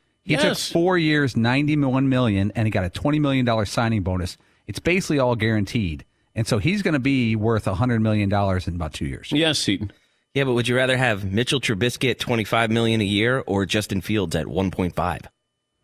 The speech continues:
Speaker 1: Fair point.
Speaker 2: Well, they did have a draft pick that they could use.
Speaker 1: <laughs> One can pass.
Speaker 2: Yeah. Yeah, they had a draft pick that they, they could use on a quarterback. Um,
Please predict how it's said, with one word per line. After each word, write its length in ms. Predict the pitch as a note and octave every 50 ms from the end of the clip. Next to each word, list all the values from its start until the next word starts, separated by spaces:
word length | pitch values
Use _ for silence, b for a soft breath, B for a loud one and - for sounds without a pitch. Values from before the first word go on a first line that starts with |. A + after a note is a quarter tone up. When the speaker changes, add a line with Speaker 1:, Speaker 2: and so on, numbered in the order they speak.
| _ _ _ _
Speaker 1:
Fair 120 | C#2+ C#2+
point. 260 | - - E2+ D#2+ - - _ _ _ _ _ _ _ _ _ -
Speaker 2:
Well, 140 | E3 G3+ E3
they 120 | F3 F3
did 220 | D#3 C3 G3+ G3
have 260 | D#3+ D3+ E3 D#3 C#3 B2+
a 60 | A#2
draft 400 | G#2 - A#2+ C#3 D#3 E3 D3+ -
pick 200 | F#3 B2 F2+ -
that 180 | - G#2 E2+
they 140 | - F#2+ F2
could 180 | E2 - E2 C#2+
use. 340 | D2+ C2+ B1 - - - -
Speaker 1:
<laughs> 0 |
One 140 | B2+ D#3
can 120 | D#3 D#3 A2+
pass. 460 | - C3 A#2 E2+ - - - - - _ _
Speaker 2:
Yeah. 260 | - G#2+ - - - - - _ _ _ _ _ _ _ _ _ _ _ _ _ _ -
Yeah, 120 | - -
they 160 | E3 B2 C3+
had 140 | D3 D#3+ D#3+
a 60 | C#3
draft 360 | A#2+ B2+ B2 B2+ B2+ A2 -
pick 220 | - A2 F#2 - -
that 200 | F#2+ D#2+ - -
they, 220 | G2 F2 E2+ D#2+ D2+
they 180 | - G#2 F2+
could 180 | D#2 - F2 D#2
use 220 | E2 D#2 C#2+ -
on 80 | D#2 D2
a 40 | C#2+
quarterback. 540 | - - - D2+ B1+ - - A1 - - - _ _ _ _ _ _ _ _ _ _ _
Um, 540 | - F#2 F#2 G2 F#2+ F#2 F#2 F#2 F2+ F#2 F#2+